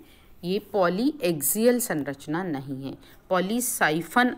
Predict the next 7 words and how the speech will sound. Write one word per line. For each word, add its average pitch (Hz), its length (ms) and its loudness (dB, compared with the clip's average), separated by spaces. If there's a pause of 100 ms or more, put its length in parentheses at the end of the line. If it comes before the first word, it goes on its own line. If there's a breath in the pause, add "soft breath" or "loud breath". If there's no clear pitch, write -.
अलग 185 280 2
चीज़ 208 360 -4
है, 359 240 0
पॉलीएक्सियल 185 1040 -2 (360)
चीज़ 196 380 -10
अलग 156 320 2
है। 143 200 -8